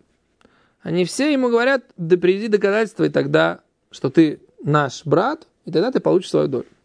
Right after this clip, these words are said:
А они его наследуют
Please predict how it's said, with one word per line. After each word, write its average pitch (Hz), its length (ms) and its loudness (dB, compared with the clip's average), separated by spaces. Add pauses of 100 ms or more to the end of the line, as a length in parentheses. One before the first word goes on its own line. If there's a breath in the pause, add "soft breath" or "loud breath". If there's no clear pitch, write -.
(2500 soft breath)
А 147 160 2
они 240 340 -2
его 220 240 2
наследуют 202 720 -2